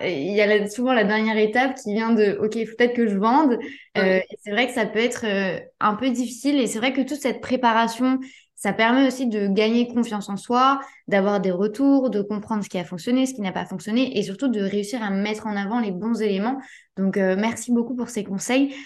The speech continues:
Speaker 1: Toi, aujourd'hui, comment tu fais pour aider les gens, si les gens seront un peu perdus en termes de stratégie, en termes de réseaux sociaux, ou, euh, ou justement des gens qui se rendent compte que le business est bien, mais qui n'ont pas réussi à atteindre leurs objectifs ou qui n'ont pas réussi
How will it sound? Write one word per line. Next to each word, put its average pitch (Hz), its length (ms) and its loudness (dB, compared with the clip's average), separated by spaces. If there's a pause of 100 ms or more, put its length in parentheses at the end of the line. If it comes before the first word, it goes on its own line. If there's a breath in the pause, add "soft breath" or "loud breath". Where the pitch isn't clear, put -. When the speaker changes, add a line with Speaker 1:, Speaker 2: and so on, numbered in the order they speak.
(160 loud breath)
Speaker 1:
Toi, 302 220 4
aujourd'hui, 254 340 2
comment 302 300 2
tu 277 200 -8
fais 254 460 -2 (380)
pour 302 180 0 (100)
aider 226 260 4
les 214 160 6
gens, 190 280 -2
si - 220 -2
les 240 140 6
gens 254 160 4
seront 202 320 -2
un 202 100 -2
peu 254 100 -2
perdus 196 360 -2
en 214 100 -4
termes 185 220 -8
de 160 40 -8
stratégie, 233 720 -4 (280 loud breath)
en 165 100 -10
termes 170 200 -8
de 170 80 -8
réseaux 226 300 0
sociaux, 240 580 0 (260 loud breath)
ou, 208 240 4
euh, 190 340 2 (140)
ou 240 100 2
justement 269 440 2
des 254 140 6
gens 269 180 0
qui 220 320 -4
se 220 160 -6
rendent 233 260 2
compte 302 240 2
que 262 80 0
le 214 140 4
business 240 400 0
est 208 120 0
bien, 233 400 2 (300 loud breath)
mais 277 300 4
qui 233 240 -2
n'ont 208 340 -2
pas 285 460 2 (120)
réussi 262 520 2
à 240 60 2
atteindre 247 260 0
leurs 208 200 -2
objectifs 214 460 -4
ou 262 60 -6
qui - 140 -8
n'ont 185 120 -4
pas 262 160 -2
réussi 254 480 -2